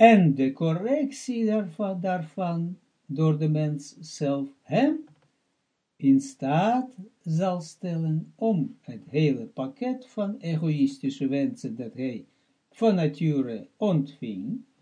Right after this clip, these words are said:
zich eigen te maken en correct te gebruiken. Juist het ombouwen van zijn oorspronkelijke aardse egoïsme betreffende geven stelt de mens in staat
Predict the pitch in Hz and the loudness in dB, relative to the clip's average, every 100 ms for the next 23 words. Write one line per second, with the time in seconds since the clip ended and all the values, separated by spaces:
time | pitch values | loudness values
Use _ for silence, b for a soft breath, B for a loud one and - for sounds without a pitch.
0 | _ _ _ _ _ - 139 240 220 - | _ _ _ _ _ -18 -8 -6 -6 -6
1 | 214 226 220 165 208 185 202 190 170 160 | -2 0 0 -2 -6 -4 -4 -4 -2 -2
2 | 156 160 156 - 247 226 - 156 151 196 | -4 -6 -6 -6 -6 -6 -2 -2 0 -2
3 | 226 - - 196 - 113 117 120 117 - | -4 -8 -10 -10 -10 -14 -12 -12 -12 -14
4 | 156 - _ _ _ _ _ _ _ _ | -18 -20 _ _ _ _ _ _ _ _
5 | _ _ _ _ _ 135 135 135 131 - | _ _ _ _ _ 0 2 2 0 -4
6 | 131 123 _ _ _ _ _ _ _ _ | -8 -10 _ _ _ _ _ _ _ _
7 | _ - 247 233 135 117 110 117 113 110 | _ -2 4 4 2 -4 -8 -8 -8 -10
8 | - 127 110 113 127 123 113 - 120 - | -12 -12 -12 -8 -8 -6 -10 -10 -12 -12
9 | - - 190 220 135 107 - - - - | -18 -4 0 0 0 -4 -12 -20 -20 -20
10 | 139 - 185 170 110 110 _ - 131 - | -20 -6 -4 -2 -4 -10 _ -20 -20 -12
11 | 139 170 165 247 240 - 220 220 - _ | -8 -8 -4 -2 -2 -2 -4 -4 -16 _
12 | _ _ _ _ _ - 175 185 185 165 | _ _ _ _ _ -6 -2 0 -2 -2
13 | 185 175 156 170 170 170 160 170 151 - | -2 -4 -2 0 0 -2 -6 -6 -6 -8
14 | - - 254 240 233 208 196 190 170 160 | -12 -4 -2 -2 -2 -2 -2 -2 -6 -6
15 | 180 160 - - 170 151 143 160 214 | -6 -6 -10 -4 -2 0 -2 -6 -8